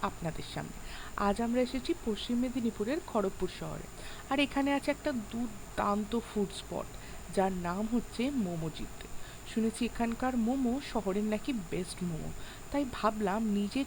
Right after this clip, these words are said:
চোখে না দেখে বিশ্বাস করা যায় বলুন তো? চলুন, মোমো চিত্তে খড়গপুর স্টেশনের একদম কাছে অবস্থিত, ওয়াকিং ডিস্টেন্স বলতে পারেন। এই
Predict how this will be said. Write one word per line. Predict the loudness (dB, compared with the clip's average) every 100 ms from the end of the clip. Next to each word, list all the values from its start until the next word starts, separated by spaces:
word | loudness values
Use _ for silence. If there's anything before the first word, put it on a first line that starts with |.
| 0
চোখে | -2 0 0
না | 2 2 2 0 0
দেখে | -4 0 2 2 0
বিশ্বাস | -2 -2 -2 -2
করা | 0 4 4
যায় | 2 0 0
বলুন | 0 0 0
তো? | -4 -8 -12 -12 -12 -10 0
চলুন, | 2 2 -2 -12 -12 -12 -10 0
মোমো | 2 4 2
চিত্তে | 0 -2 2 2 2
খড়গপুর | 0 0 0 -2 -4
স্টেশনের | -2 -2 -2 0 0 -2
একদম | -2 -4 -8 -10 -4 0 2
কাছে | 2 0 0 0
অবস্থিত, | 0 -4 -6 -6 -6 -6 -6
ওয়াকিং | -4 2 4
ডিস্টেন্স | 4 2 2 2
বলতে | 2 0 0
পারেন। | -2 -2 -4 -8 -10 -8 -8 0
এই | 2 2